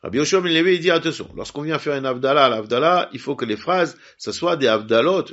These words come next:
des séparations qu'on a vues dans la Torah. Mais Tivé, on vient objecter,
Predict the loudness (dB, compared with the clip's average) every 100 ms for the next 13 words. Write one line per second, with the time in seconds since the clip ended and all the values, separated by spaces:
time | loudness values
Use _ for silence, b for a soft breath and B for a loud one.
0 | -12 -10 -8 -4 -2 0 0 -2 -4 -2
1 | -2 0 0 0 0 0 -2 _ _ _
2 | _ b b b b b -4 -4 0 2
3 | 4 4 4 2 0 -2 -2 -2 -4 -4
4 | 0 2 2 2 0 -2